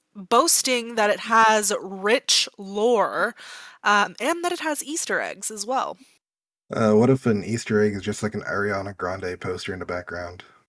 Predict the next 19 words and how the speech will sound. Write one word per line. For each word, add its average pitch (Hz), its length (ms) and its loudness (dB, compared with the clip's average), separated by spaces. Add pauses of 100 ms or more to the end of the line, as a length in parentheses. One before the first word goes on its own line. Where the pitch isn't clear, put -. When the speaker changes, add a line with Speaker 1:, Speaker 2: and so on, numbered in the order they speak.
(320)
Speaker 1:
I 285 160 6
would 311 140 2
hope 240 300 2
not. 185 260 4
I 226 100 2
feel 302 240 2
like, 277 320 2 (420)
as 262 240 6
a 269 80 6
whole, 208 640 0
for 214 260 -8
Easter 247 400 -4
eggs, 190 300 -2
we 208 160 -8 (120)
have 240 300 -4
progressed 196 800 2 (140)
as 196 180 -2
a 185 60 -4
society. 180 720 0